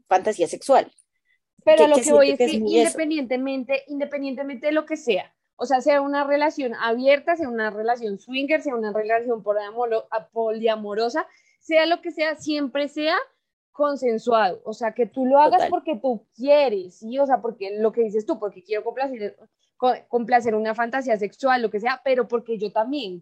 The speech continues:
Speaker 2: quiero, no por complacer,
Speaker 1: Total.
Speaker 2: "Yo lo quiero ver feliz y entonces para que no me deje", ¿no? Porque esa es la otra excusa, "Es que no quiero que me deje, entonces prefiero hacerle aunque yo no esté de acuerdo". Entonces,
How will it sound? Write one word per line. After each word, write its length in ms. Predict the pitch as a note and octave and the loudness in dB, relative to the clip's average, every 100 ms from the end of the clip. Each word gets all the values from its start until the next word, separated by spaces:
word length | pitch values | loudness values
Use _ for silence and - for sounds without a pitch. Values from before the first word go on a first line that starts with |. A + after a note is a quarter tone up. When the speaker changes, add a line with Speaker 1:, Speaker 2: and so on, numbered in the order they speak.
| _ | _
Speaker 2:
quiero, 340 | B3 C4+ G#3+ | 0 2 2
no 200 | G3 A3 | -2 -4
por 160 | G3+ A#3 | -2 -4
complacer, 340 | B3 C#4 D4 D#4 | -4 -2 -2 0
Speaker 1:
Total. 240 | - C#4+ | -2 -4
Speaker 2:
"Yo 80 | D4 | -10
lo 100 | D#4 | -6
quiero 240 | E4 C#4 | 0 2
ver 160 | B3+ B3 | 2 0
feliz 480 | C4 C4 C#4 C#4+ C4+ | -4 -4 -2 -2 -4
y 60 | C#4 | -8
entonces 440 | B3+ C4 C4+ C4 _ _ - | -12 -10 -10 -10 _ _ 0
para 180 | C#4+ | 0
que 140 | C#4 D4 | 2 2
no 120 | B3+ | 2
me 160 | A3+ G#3 | 0 6
deje", 400 | C#4 C4+ G3 F3+ | 8 8 4 -6
¿no? 220 | G#3+ C#4 | -4 -2
Porque 260 | C#4 - | -2 0
esa 140 | G3+ G3+ | 0 2
es 40 | |
la 100 | A#3 | 0
otra 160 | A#3 C#4 | 0 -6
excusa, 480 | - F4+ F4 - _ _ _ | -2 0 0 -4 _ _ _
"Es 180 | C4 C#4 | -14 -10
que 80 | E4+ | -4
no 120 | E4+ | -4
quiero 180 | E4 E4+ | -2 -4
que 120 | E4 | 0
me 120 | E4+ E4+ | 0 4
deje, 280 | C4 C4+ D4 | 4 2 0
entonces 240 | D#4 B3+ | -4 -6
prefiero 600 | - D#4 C#4 A#3+ A3+ A3 _ - | -2 -2 2 4 4 0 _ -6
hacerle 560 | C4+ C#4 D4+ A3 A3+ A#3+ | -4 4 4 4 0 0
aunque 280 | B3 A#3 | -2 -6
yo 120 | G#3 G#3 | -8 -8
no 120 | G3 | -8
esté 220 | G#3+ G#3 | -8 -4
de 140 | G3+ | -2
acuerdo". 420 | G3 A#3 G#3+ F3 F3+ | -2 2 2 2 -16
Entonces, 360 | G3 G#3+ G#3+ | -14 -14 -12